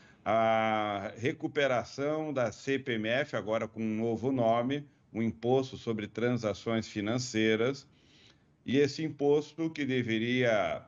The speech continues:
ter uma alíquota, talvez inicial, de zero vírgula dois e podendo ser progressivamente aumentada, poderia gerar recursos, na visão do governo,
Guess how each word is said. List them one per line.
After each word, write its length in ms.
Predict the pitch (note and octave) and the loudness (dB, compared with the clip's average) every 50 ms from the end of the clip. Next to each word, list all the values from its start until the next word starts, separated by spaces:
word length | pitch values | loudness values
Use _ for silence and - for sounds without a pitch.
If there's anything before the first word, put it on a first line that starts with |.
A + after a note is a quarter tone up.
| - _ - | -16 _ -4
ter 160 | A2+ A#2 B2 | -4 -2 0
uma 200 | A#2 A2+ A#2 A2+ | 0 0 0 0
alíquota, 520 | A2 G#2 A#2+ C3+ C#3 C3+ - - A2 G2+ | 0 0 0 -2 -2 -2 -4 -4 -4 -4
talvez 400 | - G#2+ G2+ G2 G#2 A2 G#2 G2 | -2 -2 -2 0 0 -2 -2 -2
inicial, 460 | G#2+ G#2+ G2+ G2 - - A2+ G#2+ G#2+ | -4 -6 -6 -6 -4 0 0 0 0
de 100 | G2 F#2+ | 0 -2
zero 260 | F2+ F2 G#2 G#2+ G2+ F2+ | -6 -2 -2 -2 -2 -2
vírgula 400 | G2 G#2+ G2+ G2 G#2 G2+ F#2 E2+ | -6 -6 -6 -2 0 0 0 0
dois 440 | C#2+ F#2 G#2 B2 C3 C#3 C3 G2+ | -2 -2 0 2 4 2 2 0
e 60 | G2+ G2 | -2 -6
podendo 440 | G2 - G2 F#2 F2+ A2 A2 G#2+ | -4 -4 -4 -2 -2 -2 -4 -4
ser 180 | G#2 - G#2+ F#2 | -4 -6 -8 -8
progressivamente 1160 | E2 - A#2+ B2+ C3 B2+ A#2+ A2 G2 - - A#2 G#2+ G2 G#2+ G2+ G2 G2+ G#2 G2+ F#2+ - A2 | -4 0 2 2 2 2 2 -2 -2 -2 -2 -2 0 0 0 0 0 -2 -4 -6 -4 -2 -2
aumentada, 880 | G2+ G2 G#2+ A#2 C3 C3+ C3 B2+ A2 G#2 G#2 G2+ G2+ G2+ A#2+ C3 C3+ - - - - _ _ _ _ _ _ | 0 0 0 -2 -2 -2 -2 0 2 2 2 2 0 0 -2 -4 -4 -6 -18 -20 -20 _ _ _ _ _ _
poderia 600 | - D3 D3+ D3 C#3+ C#3 C#3 D3 D#3 D#3 D3 C#3+ | -2 -2 0 2 4 4 4 4 4 4 4 2
gerar 420 | - C3 B2+ A#2+ B2 B2+ B2+ A#2+ | 2 2 2 2 4 2 2 0
recursos, 580 | B2 D3+ D3 - - C3 C#3+ D3+ D#3+ D#3 - B2+ | -2 -4 -4 -6 -6 -4 -4 -4 -4 -6 -10 -8
na 140 | A#2 A2+ G#2+ | -6 -4 -4
visão 680 | G2 A2+ A2+ G#2 F#2 F#2+ G#2+ A2 A2 A2 A2 G#2 G2 | -4 -4 -6 -4 -4 -2 -2 0 0 0 -2 -4 -4
do 140 | F#2+ G2 G2 | -6 -6 -6
governo, 760 | F#2 G#2 A#2+ B2 A#2 A2 G#2+ G#2+ A2 A2 G#2+ B2 B2+ C3+ C3 | -4 -4 -4 -2 2 4 4 4 4 4 2 0 0 0 -2